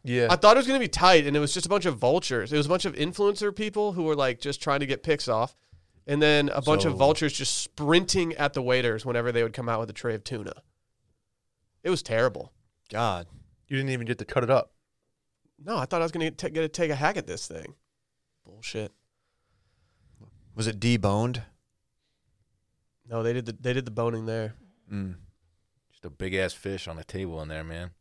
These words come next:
Speaker 2: That was the, it was one of the creepiest events I've ever
Speaker 4: A
Speaker 2: gone
Speaker 4: big
Speaker 2: to.
Speaker 4: ass fish.
Speaker 2: I would highly recommend not going to that event
Speaker 1: Didn't
Speaker 2: if
Speaker 1: you
Speaker 2: it's
Speaker 1: go
Speaker 2: in
Speaker 1: with
Speaker 4: Yeah.
Speaker 1: Micah?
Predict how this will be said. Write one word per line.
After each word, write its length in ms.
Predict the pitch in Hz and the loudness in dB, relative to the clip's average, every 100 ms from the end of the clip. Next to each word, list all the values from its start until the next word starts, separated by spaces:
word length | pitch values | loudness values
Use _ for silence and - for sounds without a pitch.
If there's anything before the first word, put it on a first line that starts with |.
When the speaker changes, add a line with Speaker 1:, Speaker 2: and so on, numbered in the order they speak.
| - | -8
Speaker 2:
That 100 | 151 | -6
was 120 | 139 | -6
the, 80 | 139 | -4
it 100 | 143 | -4
was 180 | 139 123 | -4 -4
one 180 | 139 170 | -2 -2
of 40 | |
the 60 | 139 | -2
creepiest 520 | - 127 117 110 98 | -4 -4 -4 -8 -8
events 260 | 95 85 | -10 -10
I've 80 | - | -12
ever 120 | - | -16
Speaker 4:
A 20 | - | -8
Speaker 2:
gone 140 | - | -4
Speaker 4:
big 120 | 90 | -2
Speaker 2:
to. 60 | 90 | 0
Speaker 4:
ass 120 | 90 | -2
fish. 440 | 98 - 87 80 - | -4 -8 -6 -8 -4
Speaker 2:
I 60 | 131 | -4
would 80 | 117 | 2
highly 260 | 143 147 | 2 2
recommend 380 | 127 123 120 113 | 0 0 -2 -2
not 200 | 110 104 | -2 -2
going 160 | 113 107 | -4 -4
to 60 | |
that 120 | 107 | -4
event 200 | 104 104 | -4 -6
Speaker 1:
Didn't 100 | - | -6
Speaker 2:
if 40 | 170 | -6
Speaker 1:
you 20 | |
Speaker 2:
it's 80 | 196 | 0
Speaker 1:
go 80 | 143 | 4
Speaker 2:
in 40 | 156 | 4
Speaker 1:
with 100 | 85 | 2
Speaker 4:
Yeah. 60 | |
Speaker 1:
Micah? 300 | 71 120 147 | -4 -4 -6